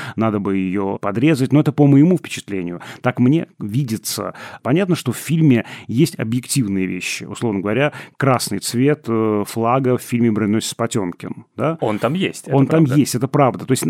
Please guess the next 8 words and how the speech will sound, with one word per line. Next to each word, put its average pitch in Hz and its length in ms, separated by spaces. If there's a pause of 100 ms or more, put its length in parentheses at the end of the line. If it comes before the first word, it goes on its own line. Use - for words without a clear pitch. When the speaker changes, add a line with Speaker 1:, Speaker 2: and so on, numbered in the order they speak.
(100)
Speaker 1:
факты, - 580
конечно 127 480
же, 110 120
есть. 117 440 (380)
Но 131 200
критерии, 127 960 (240)
вот, 101 300
объективные, 117 1000